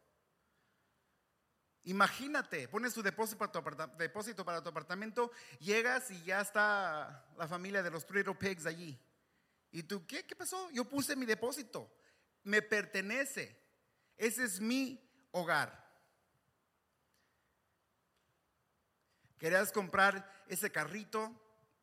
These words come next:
porque, pues, ya hiciste buena pierna con la bicicleta, pero, pues, a veces llueve. Y, pues, ¿verdad?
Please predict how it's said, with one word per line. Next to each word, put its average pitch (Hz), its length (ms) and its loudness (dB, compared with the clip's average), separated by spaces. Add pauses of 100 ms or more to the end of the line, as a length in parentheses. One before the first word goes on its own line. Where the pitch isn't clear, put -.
(600)
porque, 151 240 -8
pues, 151 140 -10
ya 190 80 0
hiciste 180 280 -4
buena 185 300 -2
pierna 190 360 -2
con 156 120 -8
la 151 40 -6
bicicleta, 165 540 -4
pero, 151 240 -6
pues, 147 140 -10
a 156 80 -4
veces 170 280 -6
llueve. 202 480 0 (1400)
Y, 185 120 -8
pues, - 280 -4 (300)
¿verdad? 185 420 0